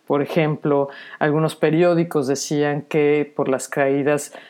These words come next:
eh, sufridas, eh, eh, en, en el trayecto que veremos ahora, que cae un par de veces el cadáver,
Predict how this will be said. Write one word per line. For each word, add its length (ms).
eh, 200
sufridas, 640
eh, 180
eh, 520
en, 440
en 180
el 100
trayecto 480
que 100
veremos 380
ahora, 380
que 280
cae 240
un 80
par 200
de 60
veces 300
el 100
cadáver, 540